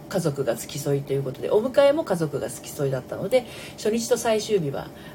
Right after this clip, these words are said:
もちろん旦那さん来たんですけど、真ん中の日はね、あの、この、こ-、このコロナ禍でね、お見舞い禁止だったんですよね。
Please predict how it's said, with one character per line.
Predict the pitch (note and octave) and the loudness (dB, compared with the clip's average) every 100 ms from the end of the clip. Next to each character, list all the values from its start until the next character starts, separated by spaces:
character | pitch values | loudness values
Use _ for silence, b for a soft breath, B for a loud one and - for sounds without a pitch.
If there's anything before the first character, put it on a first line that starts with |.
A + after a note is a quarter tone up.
| - | -6
も | D#3+ | -4
ち | |
ろ | C#3 | -2
ん | |
旦 | C3 C3+ | 0 0
那 | C#3+ | 0
さ | D3 A#2+ | -2 -4
ん | - | -8
来 | - | -4
た | D3 | -2
ん | C3+ | -2
で | |
す | - | -4
け | - | -8
ど、 | - - | -8 -2
真 | G3 | 2
ん | D4 | 4
中 | D4 D4 | 6 6
の | C#4 | 4
日 | B3 | 2
は | F#3 | 0
ね、 | C#3+ C#3 - B B - | 2 -2 -4 B B -6
あ | D3 | -2
の、 | D3 | 0
こ | D3 A#3 | 4 6
の、 | A#3 A3+ | 6 2
こ-、 | - A#3+ - | 4 6 6
こ | - | 2
の | A#3 A#3 | 4 6
コ | A#3 | 8
ロ | C4 | 8
ナ | D4+ | 8
禍 | D4 | 8
で | D#3 | 6
ね、 | C3+ C#3+ | 4 4
お | F3 | 4
見 | G#3+ C#4 | 4 6
舞 | C4+ | 4
い | B3 | 4
禁 | C4 | 0
止 | B3+ | 0
だ | B3+ | 2
っ | A#3+ | 2
た | F3 | 2
ん | C3+ | 0
で | - | -2
す | - | -6
よ | F#2+ | -6
ね。 | C3 | -4